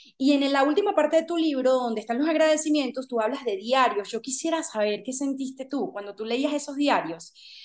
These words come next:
de las personas que vivieron esos momentos, para llevarlos a esas, a esa cotidianidad que tú reflejas en tu libro.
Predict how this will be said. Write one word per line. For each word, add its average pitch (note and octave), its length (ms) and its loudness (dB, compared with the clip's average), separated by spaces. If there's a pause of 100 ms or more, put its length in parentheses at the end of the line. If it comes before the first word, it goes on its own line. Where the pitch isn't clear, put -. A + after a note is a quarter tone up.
(160)
de G#3 140 0
las A3 100 -4
personas A#3+ 380 -6
que D4 120 -2
vivieron A#3+ 420 0
esos C4+ 240 -4
momentos, A3+ 680 -4 (120)
para B3 160 4
llevarlos D4+ 840 6
a A#3+ 140 4
esas, B3+ 500 0 (200)
a B3+ 60 -4
esa E4+ 180 0
cotidianidad D4 640 4
que D4+ 80 -4
tú C4 160 -6
reflejas C4 720 -2 (280)
en B3+ 120 0
tu A#3+ 100 -2
libro. F3+ 440 -4